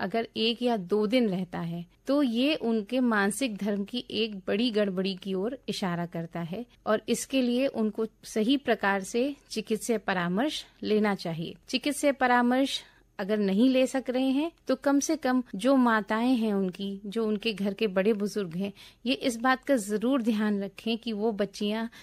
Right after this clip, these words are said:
अपना भोजन जो है वो सही प्रकार से लें, जिसमें कि सभी प्रकार के न्यूट्रिएंट्स, सभी प्रकार के पोषक तत्व उनको मिल रहे हों। एक संतुलित आहार वो बच्चियां जरूर लें, क्योंकि अगर इस एज में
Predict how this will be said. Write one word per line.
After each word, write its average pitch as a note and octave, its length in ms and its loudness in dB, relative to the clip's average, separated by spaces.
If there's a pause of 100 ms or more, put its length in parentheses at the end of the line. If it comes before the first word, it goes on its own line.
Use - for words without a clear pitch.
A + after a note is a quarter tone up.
(220)
अपना B3 360 2
भोजन A3 560 4
जो G#3 120 -2
है G3+ 140 0
वो G#3+ 140 0
सही G#3 340 -2
प्रकार G3 360 0
से A3 180 -4
लें, A#3+ 220 -2 (340)
जिसमें G#3+ 380 0
कि C#4+ 180 -2
सभी B3+ 420 2
प्रकार G#3 460 0
के B3+ 300 -2 (260)
न्यूट्रिएंट्स, G#3+ 680 0
सभी A3+ 240 -2
प्रकार G#3+ 300 -2
के G#3+ 120 -2
पोषक G#3 420 -2 (100)
तत्व G#3+ 240 -4
उनको G3+ 340 -2
मिल F#3+ 240 0
रहे A#3+ 260 2
हों। C#4 260 4
एक A#3+ 160 -2
संतुलित C4+ 560 0
आहार G3+ 260 0
वो G#3 100 -2
बच्चियां G3 440 -2
जरूर G3 340 -2
लें, D4 180 -2 (520)
क्योंकि C4 280 2
अगर B3 440 2
इस C#4 200 2
एज B3 260 4
में C#4 240 4